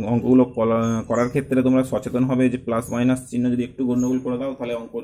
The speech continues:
কিন্তু বীজটা ভুল বেরোবে, ঠিক আছে? সেই ক্ষেত্রে তোমরা খুবই সচেতন থাকবে। এবার দেখো এই অঙ্কটা, আহ, কি করব? কোণে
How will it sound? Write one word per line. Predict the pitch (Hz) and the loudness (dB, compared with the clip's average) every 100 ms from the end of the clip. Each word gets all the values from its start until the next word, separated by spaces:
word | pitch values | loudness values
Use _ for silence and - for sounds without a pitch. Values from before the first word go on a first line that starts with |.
| 127 | -8
কিন্তু | 123 123 | -8 -8
বীজটা | 117 - 127 120 | -8 -8 -8 -4
ভুল | 120 | -4
বেরোবে, | 107 90 92 - _ _ _ _ | -2 -6 -10 -16 _ _ _ _
ঠিক | 127 156 | -6 -6
আছে? | 160 127 | -6 -8
সেই | - 117 | -8 -10
ক্ষেত্রে | 127 127 - 120 | -8 -8 -6 -8
তোমরা | 120 120 | -6 -6
খুবই | 143 147 117 | -4 -6 -6
সচেতন | 104 104 139 151 | -10 -8 -8 -8
থাকবে। | 101 90 92 87 - - - - - _ _ _ - | -8 -8 -10 -14 -18 -16 -16 -16 -20 _ _ _ -8
এবার | 113 107 95 | -4 -2 -2
দেখো | 90 92 87 - - - - _ _ _ _ _ _ _ - _ _ - - - - - _ | -4 -6 -12 -18 -20 -20 -20 _ _ _ _ _ _ _ -20 _ _ -20 -20 -20 -20 -20 _
এই | 127 120 | 4 6
অঙ্কটা, | 120 123 - 127 135 123 117 135 - _ _ - 127 | 4 2 2 4 6 6 4 0 -8 _ _ -2 0
আহ, | 110 110 110 - - _ _ _ _ | 0 0 0 -4 -10 _ _ _ _
কি | 127 131 | 2 4
করব? | 127 127 131 - - | 4 4 0 -6 -2
কোণে | 120 | 0